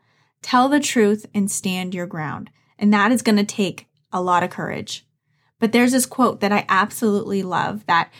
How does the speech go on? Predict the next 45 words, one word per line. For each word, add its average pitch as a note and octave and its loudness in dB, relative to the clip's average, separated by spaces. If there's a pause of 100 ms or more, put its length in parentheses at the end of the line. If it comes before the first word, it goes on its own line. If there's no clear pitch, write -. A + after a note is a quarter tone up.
(200)
you G#3+ 2
can't A#3 0
make G#3+ 2
a G#3 2
difference A#3+ -2 (200)
without G3+ 2
making F#3+ -2
a G3+ -6
few E3+ -2
waves. - -6 (1080)
What A3 2
that A#3 4
means G#3 2
is F3+ -6
you G#3+ 0
can't C4 0
make C4 2
a G#3+ 2
difference G#3 0
in A3 2
this A#3 2
world A3+ -2
without F#3+ -6 (400)
maybe G#3+ 4
ruffling G#3 2
little G3 -2
feathers F#3 0
sometimes - -10 (260)
and F#3 -4
ruffling G#3 2
the G#3+ 4
feathers G#3 0
of F3+ 0
your F#3+ -2
little G3+ 0
friend G#3+ 2
group. E3 -2
And F3 -6
maybe G#3+ 0
others G#3 2
don't G3+ -2
like G3+ -4
to G#3+ -2
include G3 0
others, G#3+ 2